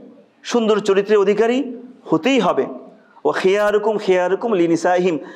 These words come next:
এবং তোমাদের মধ্যে উত্তম ব্যক্তি তারাই যারা তাদের স্ত্রীদের কাছে উত্তম। এর মানেটা কি?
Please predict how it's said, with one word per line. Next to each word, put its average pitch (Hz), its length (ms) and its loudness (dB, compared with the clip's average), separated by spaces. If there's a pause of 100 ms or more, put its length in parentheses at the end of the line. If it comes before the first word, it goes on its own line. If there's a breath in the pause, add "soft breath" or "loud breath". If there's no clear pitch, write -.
(120)
এবং 170 320 0
তোমাদের 190 380 0
মধ্যে 190 320 -2
উত্তম 208 480 -2
ব্যক্তি 196 380 -2
তারাই 208 600 0 (240 loud breath)
যারা 170 260 -2
তাদের 165 400 0
স্ত্রীদের 185 500 -2
কাছে 156 200 -2
উত্তম। 123 420 -2 (720)
এর 170 160 0
মানেটা 190 420 -2
কি? 135 160 -8